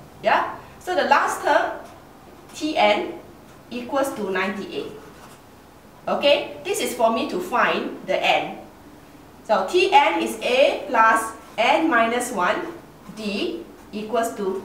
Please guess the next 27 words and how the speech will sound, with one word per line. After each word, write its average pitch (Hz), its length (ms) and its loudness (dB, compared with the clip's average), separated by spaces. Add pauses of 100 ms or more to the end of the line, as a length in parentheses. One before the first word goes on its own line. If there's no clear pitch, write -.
ninety-eight. 180 680 -6 (460)
So - 160 0
I'm 233 100 0
going 339 140 0
to 359 60 -2
substitute - 460 -2
my 208 240 2
A, 262 440 4 (360)
okay, - 500 -2 (340)
into 208 220 -6
here, 196 360 2 (200)
and 190 140 -6
my 185 140 -2
D 247 420 -6
into 196 220 -8
here. - 240 -2 (300)
Yeah, - 280 -2 (220)
so 190 200 -4
fifty-two 277 720 -4 (880)
plus - 540 0 (580)
n 277 280 2
minus 233 340 0
one, 233 440 2 (1000)
two 277 500 -6 (200)
equals 214 320 -6
to 208 80 -8
ninety-eight. 175 680 -8